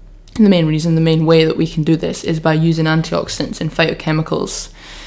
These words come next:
to donate this, um, uh, electron. So we're not,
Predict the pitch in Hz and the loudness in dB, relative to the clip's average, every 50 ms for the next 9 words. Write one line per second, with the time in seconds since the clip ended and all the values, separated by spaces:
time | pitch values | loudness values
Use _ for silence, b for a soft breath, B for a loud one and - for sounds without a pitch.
0 | B B B - - 165 160 160 156 156 - 170 165 165 165 165 175 170 - - | B B B -4 -2 0 0 0 -2 0 2 4 4 6 6 4 4 2 0 -2
1 | - - 160 165 - - - - - - 160 160 - 104 - - - - - - | -4 -6 -6 -6 -6 -10 -10 -10 -4 0 0 2 0 0 -2 -6 -8 -10 -12 -14
2 | - - - - - - - _ - - - - - - - - - - - - | -18 -20 -20 -20 -20 -20 -20 _ -20 -20 -20 -20 -20 -20 -20 -20 -20 -20 -20 -8
3 | - - 160 160 156 143 - - - - - - - - 156 156 156 156 - - | -4 -2 0 0 0 0 -2 -4 -6 -6 -8 -6 -2 0 0 2 2 0 0 -2
4 | - - - - 131 - 175 180 B B B B B B B B B - - - | -4 -4 -4 -4 -4 -4 -6 -8 B B B B B B B B B -4 0 2
5 | 160 160 156 151 143 - - 156 156 160 160 160 - - - | 2 2 2 0 0 0 0 0 2 4 4 4 4 2 -4